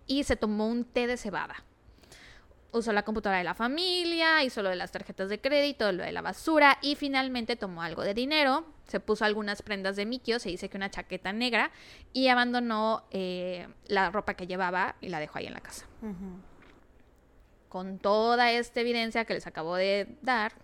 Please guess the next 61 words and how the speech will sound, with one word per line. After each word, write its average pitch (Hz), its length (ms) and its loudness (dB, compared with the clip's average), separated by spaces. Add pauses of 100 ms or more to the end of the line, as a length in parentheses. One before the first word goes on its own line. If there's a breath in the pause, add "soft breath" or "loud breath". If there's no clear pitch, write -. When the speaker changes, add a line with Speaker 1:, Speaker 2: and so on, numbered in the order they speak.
(240)
Speaker 1:
eh, - 220 -12
pues - 140 -14
este - 180 -8
caso 202 260 -2
sigue - 260 -8
sin 196 140 -14
resolver, 262 400 -2
¿verdad? 302 260 0 (1000 loud breath)
Em, 285 380 2
y 262 80 -2
ya 269 120 6
pidieron 294 380 4
ayuda 208 220 2
internacional, 175 640 -6
o 196 100 -4
sea, 196 160 -2
no 202 100 0
es 202 100 -2
así 214 120 -2
de 214 120 2
que, - 80 -2
"Ay, 262 100 4
la 247 100 2
policía 220 260 -2
de 240 40 0
Japón 214 300 -4
no 214 100 -4
puede 208 220 2
con 254 140 8
Speaker 2:
¿Cuándo 302 140 2
fue 285 100 2
Speaker 1:
esto". 294 120 0
Speaker 2:
que - 60 -12 (100)
pasó? 262 400 -2 (160)
Speaker 1:
En 208 140 -4
el 190 100 -6
dos - 160 -12
mil. 190 220 -8 (240)
Speaker 2:
Mm. 208 640 -8
Speaker 1:
Ujú. 208 300 -2 (300 loud breath)
O 208 60 -2
sea, 240 120 -2
tampoco 226 260 0
es 277 100 -6
un 254 80 -2
caso 220 240 -6
tan 175 140 -14
viejo, 208 360 -6
güey. - 320 -12
Speaker 2:
Sí, 277 220 2
eso 262 120 2
iba 269 120 4
a - 20 6
decir 254 320 2
que 254 120 -2
no 208 180 -4
es 202 120 -4
como 233 260 -4
de 196 160 -4
que, 180 300 -8
ay, 185 540 -10